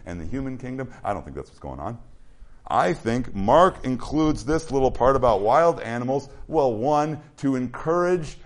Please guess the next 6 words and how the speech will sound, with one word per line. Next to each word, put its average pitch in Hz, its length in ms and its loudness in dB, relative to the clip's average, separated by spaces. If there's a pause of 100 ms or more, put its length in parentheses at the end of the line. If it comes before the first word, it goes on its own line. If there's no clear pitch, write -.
(140)
the 135 120 2
Christians 135 560 -2
who 135 140 -4
maybe 147 480 -2
are 131 380 0
facing 131 840 -4